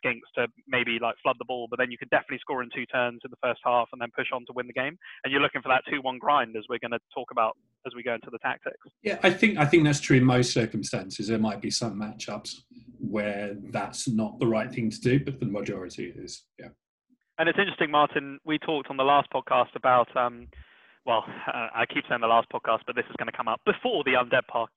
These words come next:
Speaker 1: podcast. I should talk about the Undead podcast, uh, where we talked about, um, you know, ghouls being put in the same bracket, Dan, as witch elves, uh, and war dance and stuff of that player you wanna foul. And in a, <laughs> in a weird kind of way, this is like a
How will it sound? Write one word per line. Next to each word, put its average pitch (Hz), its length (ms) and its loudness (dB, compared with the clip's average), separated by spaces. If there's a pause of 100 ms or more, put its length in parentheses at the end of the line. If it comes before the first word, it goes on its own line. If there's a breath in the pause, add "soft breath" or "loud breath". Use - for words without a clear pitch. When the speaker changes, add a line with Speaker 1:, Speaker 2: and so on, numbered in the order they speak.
(100)
Speaker 1:
podcast. 123 380 -2
I 147 60 -2
should 226 120 -2
talk 202 180 0
about 147 240 6
the 170 180 0
Undead 196 340 4 (100)
podcast, 120 440 0 (400 loud breath)
uh, 147 160 8
where 151 100 4
we 151 80 4
talked 151 240 -2
about, 131 320 6
um, 123 320 2
you 131 80 0
know, 123 80 2 (100)
ghouls 139 360 -6
being 127 100 -6
put 131 160 -6
in 127 80 -10
the 120 140 -10
same 127 180 0
bracket, 165 480 -2 (220)
Dan, 123 240 2
as 113 100 0
witch 123 320 -4
elves, 120 400 2 (460)
uh, 113 180 2
and 113 120 -10
war 120 180 -4
dance 123 360 0
and 117 140 -14
stuff 123 220 0
of 120 100 -8
that 123 140 4 (100)
player 131 220 2
you 120 160 -4
wanna 117 160 -10 (100)
foul. 131 320 -2 (380 loud breath)
And 135 100 4
in 156 80 4
a, 156 60 4
<laughs> 170 320 2
in 170 80 2
a 180 40 8
weird 175 280 4
kind 170 100 -2
of 151 80 0
way, 160 160 6
this 143 160 0
is 160 80 -10
like 196 160 2
a 180 60 -4